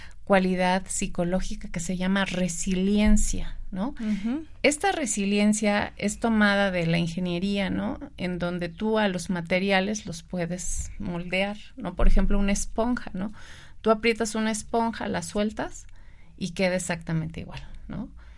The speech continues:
Speaker 1: Lo mismo nosotros, o sea, pasamos por situaciones difíciles que nos apachurran, que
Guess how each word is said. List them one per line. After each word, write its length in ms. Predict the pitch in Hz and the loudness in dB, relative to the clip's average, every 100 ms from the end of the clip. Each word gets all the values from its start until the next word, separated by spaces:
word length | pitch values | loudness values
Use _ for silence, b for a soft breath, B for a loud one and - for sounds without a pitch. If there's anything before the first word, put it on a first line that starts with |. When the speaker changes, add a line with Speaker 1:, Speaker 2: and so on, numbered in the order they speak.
| b b | b b
Speaker 1:
Lo 120 | 170 180 | 0 4
mismo 560 | 208 240 277 311 - - | 4 2 0 -2 -6 -8
nosotros, 680 | 180 170 233 - - - - | -6 -6 -10 -12 -16 -18 -20
o 100 | - | -12
sea, 220 | 160 175 170 | -4 -4 -2
pasamos 420 | 185 214 233 262 | 0 2 0 -2
por 180 | - 226 | -8 -8
situaciones 640 | 208 185 180 202 196 190 | -6 -4 -2 -2 -2 -2
difíciles 600 | 185 170 185 - 180 170 | -6 -6 -4 -4 -6 -6
que 100 | 175 | -4
nos 200 | 170 165 | -2 -4
apachurran, 840 | 165 170 170 - 196 190 190 185 | -6 -8 -8 -6 -4 -4 -4 -4
que 240 | 165 165 | -4 -4